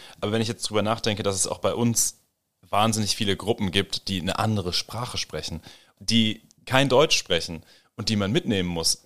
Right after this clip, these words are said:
denn sie sind BürgerInnen hier, sie wählen und sie wollen genauso informiert werden.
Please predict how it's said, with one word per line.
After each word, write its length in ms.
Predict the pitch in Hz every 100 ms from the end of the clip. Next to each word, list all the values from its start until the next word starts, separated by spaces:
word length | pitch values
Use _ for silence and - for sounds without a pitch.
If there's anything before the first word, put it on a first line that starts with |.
| -
denn 160 | 107 101
sie 100 | 92
sind 260 | 92 82
BürgerInnen 500 | 104 101 113 120 135
hier, 300 | 131 143 175
sie 240 | 90 92 80
wählen 560 | 95 95 104 135 196 - - - _
und 120 | 120 110
sie 100 | 110
wollen 140 | 107
genauso 300 | 104 131 -
informiert 480 | 95 - 90 90 85
werden. 300 | 90 98